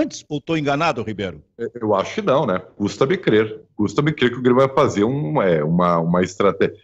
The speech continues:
Speaker 2: Não, todo mundo sabe, inclusive o Grêmio, que ele não pode fazer isso, né?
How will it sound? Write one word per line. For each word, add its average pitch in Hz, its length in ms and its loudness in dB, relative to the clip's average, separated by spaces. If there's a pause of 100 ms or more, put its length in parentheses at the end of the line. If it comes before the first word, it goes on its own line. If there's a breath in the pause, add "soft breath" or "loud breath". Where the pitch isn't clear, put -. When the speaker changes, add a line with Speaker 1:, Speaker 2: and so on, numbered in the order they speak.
Speaker 2:
Não, 190 260 2
todo 277 240 2
mundo 349 160 0
sabe, 226 240 2
inclusive 170 340 -8
o 175 40 -12
Grêmio, 135 340 0
que 220 80 -12
ele 294 60 -6
não 269 120 -4
pode 247 160 4
fazer 98 200 0
isso, - 260 -6
né? 65 100 -16